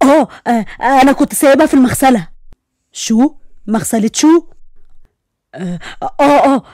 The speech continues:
احنا كنا عارفين إنك نازل مصر قريب، فقلنا يعني عشان كده ننضفها يعني وتبقى حلوة كده. أيوة، كده بالظبط زي ما هو قال. وهلا شد حيلك كده يا بطل، عشان أنا ناوي أكافئك أنت وعماد. ومعتز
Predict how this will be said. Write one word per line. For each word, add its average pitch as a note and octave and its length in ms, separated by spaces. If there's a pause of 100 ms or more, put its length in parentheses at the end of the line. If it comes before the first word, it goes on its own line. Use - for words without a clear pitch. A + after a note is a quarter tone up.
(140)
احنا C4 220
كنا C4 240
عارفين A#3 320
إنك C4+ 240
نازل C4 240
مصر B3 280
قريب، A3+ 340 (220)
فقلنا C4+ 340
يعني C#4 220
عشان A#3+ 220
كده C4+ 260 (160)
ننضفها C#4+ 500
يعني D4 220
وتبقى A#3 280
حلوة D4+ 300
كده. A3+ 300 (680)
أيوة، B3 420 (280)
كده D#4 220
بالظبط C4+ 440 (180)
زي D#4 200
ما C#4+ 180
هو D4+ 80
قال. C4 380 (680)
وهلا A3+ 600 (160)
شد - 220
حيلك C#4+ 400
كده A#3 180
يا A3+ 160
بطل، G3+ 340 (100)
عشان A3+ 280
أنا G#3+ 180
ناوي G#3+ 240
أكافئك B3 460
أنت A3 180
وعماد. G3+ 520 (840)
ومعتز E4 600